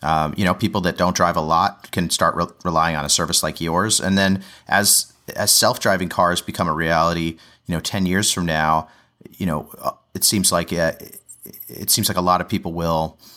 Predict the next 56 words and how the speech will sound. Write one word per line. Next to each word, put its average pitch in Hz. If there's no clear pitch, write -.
will 92
maybe 90
not 87
need 82
cars 90
because 90
they'll 92
just 90
call 92
one 85
up 98
when 82
they 76
need 101
it. 67
It'll 87
take 92
'em 87
where 82
they 80
need 80
to 87
go, 110
and 98
it'll 85
go 82
on 82
to -
the 80
next 78
person, 78
and 85
it'll 85
basically 90
be 80
like 76
everyone 76
using 76
Uber, 82
except -
with 78
that, 78
it'll, 85
I -
would 73
like 104
to 95
think, 87
be 80
less 78
co-, -
less 87
cost 95
without 82
the 80
driver. 80